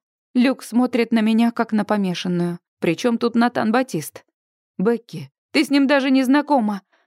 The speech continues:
«Вообще-то... э, знакома. Вроде бы». Пауза. Люк медленно захлопывает крышку телефона. «Ты...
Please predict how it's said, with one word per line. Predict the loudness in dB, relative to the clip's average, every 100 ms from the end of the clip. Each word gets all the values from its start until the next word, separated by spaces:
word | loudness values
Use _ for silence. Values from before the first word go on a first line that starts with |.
| _ -6
«Вообще-то... | -2 -2 -2 -2 0 0 0 -4 _ _ _ _ -2
э, | 2 4 4 2
знакома. | 2 2 2 2 -2 -4 -2 -4 -8 _ _ _ _ _ _
Вроде | -2 0 0 -2 -4 -6
бы». | -6 -6 -8 _ _ _ _
Пауза. | -2 0 0 -2 -4 -4 -4 -4 _ _ _ _ _ _
Люк | -2 2 2 0 -2
медленно | 0 2 2 0 0 2 2 2
захлопывает | 0 -2 -2 -2 -2 -2 0 -2
крышку | -2 -2 -2
телефона. | -2 -2 -2 -2 -4 -6 _ _ _ _ _
«Ты... | 0 2 2 0